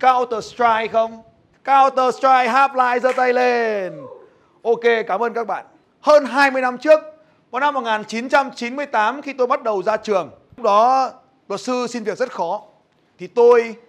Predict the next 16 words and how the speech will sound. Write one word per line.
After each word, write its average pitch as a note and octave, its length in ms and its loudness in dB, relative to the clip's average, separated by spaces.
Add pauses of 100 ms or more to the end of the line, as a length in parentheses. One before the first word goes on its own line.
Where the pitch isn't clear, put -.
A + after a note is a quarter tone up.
(160)
đã A#3+ 440 -2 (260)
làm F3+ 560 -4 (320)
trung B3 220 -8
tâm A#3+ 440 2 (220)
game, A#3+ 520 2 (360)
một G#3 180 -4
trong A#3+ 100 -2
những B3 80 -12
trung B3 140 -8
tâm B3 160 -4
game A#3+ 420 2 (240)
đầu F3 280 -4
tiên A3 360 -4
của D#3 120 -14
Việt D#3+ 220 -12
Nam. F#3 300 -12